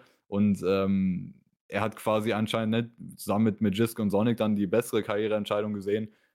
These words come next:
und, äh, da die Chance mit Vitality genutzt, muss man ja auch Props für geben, dass sie quasi dieses Projekt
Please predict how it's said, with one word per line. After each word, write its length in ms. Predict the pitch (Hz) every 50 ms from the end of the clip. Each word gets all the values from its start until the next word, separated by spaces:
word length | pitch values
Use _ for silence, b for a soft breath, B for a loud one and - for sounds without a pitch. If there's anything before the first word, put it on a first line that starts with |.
| b _
und, 280 | - 98 101 101 107
äh, 100 | 110 101
da 120 | 90 104 104
die 80 | 101
Chance 280 | - 123 117 113 - 120
mit 100 | 104 92
Vitality 460 | 104 98 - 135 151 165 160 - 104
genutzt, 300 | 98 98 98 95 - -
muss 160 | 110 98 -
man 100 | 113 104 101
ja 80 | 90
auch 280 | 90 117 127 135 - -
Props 240 | 123 113 101 - -
für 140 | 107 101
geben, 240 | 92 101 95 95 95
dass 140 | 95 92 -
sie 80 | 101 90
quasi 320 | - 101 98 95 98 95
dieses 200 | 110 127 135 131
Projekt 480 | - - 98 95 92 90 87 - _